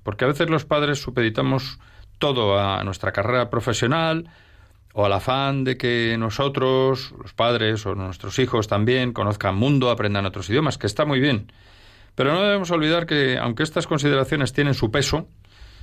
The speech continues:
eh, pues también hay que valorar el desarrollo que supone para,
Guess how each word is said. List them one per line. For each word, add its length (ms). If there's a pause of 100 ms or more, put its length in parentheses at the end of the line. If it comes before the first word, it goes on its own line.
(120)
eh, 560
pues 160
también 240
hay 60
que 100
valorar 380
el 100
desarrollo 600
que 100
supone 400
para, 500